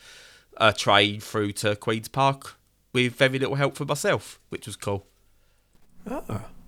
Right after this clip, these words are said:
Speaker 2: very nice.
Speaker 1: On the
Speaker 2: I was near
Speaker 1: underground.
Speaker 2: there yesterday.
Speaker 1: Oh, was you?
Speaker 2: Yeah,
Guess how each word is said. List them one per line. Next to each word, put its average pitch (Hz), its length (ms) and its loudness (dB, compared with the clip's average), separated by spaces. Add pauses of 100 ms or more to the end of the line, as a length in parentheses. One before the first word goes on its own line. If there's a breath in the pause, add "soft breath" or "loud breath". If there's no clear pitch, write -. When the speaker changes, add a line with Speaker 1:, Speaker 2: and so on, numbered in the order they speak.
(220)
Speaker 2:
very 113 200 -4
nice. 175 240 -6
Speaker 1:
On 123 120 0
the 143 120 -2
Speaker 2:
I 170 40 0
was 120 200 0
near 107 100 2
Speaker 1:
underground. 101 160 2
Speaker 2:
there 110 160 -4
yesterday. 98 480 -8 (380)
Speaker 1:
Oh, 196 100 8
was 254 200 6
you? 98 140 0 (800)
Speaker 2:
Yeah, 147 280 0